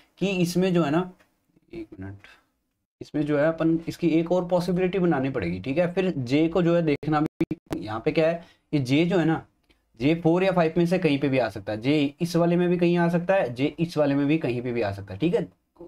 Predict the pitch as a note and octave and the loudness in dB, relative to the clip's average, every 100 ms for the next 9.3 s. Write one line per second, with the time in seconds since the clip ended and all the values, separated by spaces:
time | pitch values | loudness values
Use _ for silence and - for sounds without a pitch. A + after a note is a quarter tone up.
0 | - D#3 D3+ D#3 D#3 D#3 D3 C3+ C3+ C3+ | -6 0 2 2 2 0 0 -4 -4 -8
1 | - C#3 C3 C3+ C3 C3 C3+ F3 - _ | -8 -8 -8 -6 -6 -6 -6 -10 -12 _
2 | _ _ F3 G3 F#3+ C#3 - G3 F3 G#3 | _ _ 0 2 2 2 0 0 0 0
3 | G#3 G3+ G3 G3+ F3+ E3+ C#3+ D3 C#3 C3+ | 2 2 2 0 2 2 2 2 0 -6
4 | C#3+ - F3 - F3+ D#3 A#2+ E3 A3+ A#3 | -8 -10 -18 -4 -2 0 2 2 2 2
5 | F#3+ D#3+ E3 F3 F3 - C#3+ D#3 F3 E3+ | 2 2 0 0 0 0 2 4 4 0
6 | E3 F3+ F3 E3 E3 D#3+ D#3 E3+ E3 D#3 | 0 2 2 2 0 2 2 4 4 2
7 | D3+ F3 F3 F3 E3+ D#3+ D#3 C#3+ D3+ E3 | 0 0 -2 0 2 2 2 2 2 2
8 | F#3+ F#3+ C3+ E3+ F#3 D#3+ C#3+ D3 E3+ F3 | 2 0 2 2 2 2 2 4 2 4
9 | D#3 F3+ G3 | 4 2 -2